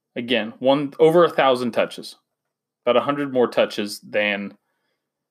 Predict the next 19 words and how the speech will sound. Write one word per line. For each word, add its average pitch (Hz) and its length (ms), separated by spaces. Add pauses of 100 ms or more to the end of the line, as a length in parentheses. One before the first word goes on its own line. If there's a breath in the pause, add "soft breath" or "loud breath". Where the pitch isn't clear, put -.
(120)
Christian 135 360
McCaffrey 107 380
in 104 80
his 98 120
first 110 320
year. 104 360 (1900)
After 175 440
his 208 120
first 175 340
three 170 180
years, 110 420 (480)
he - 180
never 123 400
rushed 147 280
for - 120
thirteen 143 440
hundred 139 280
yards 101 280
again. 107 300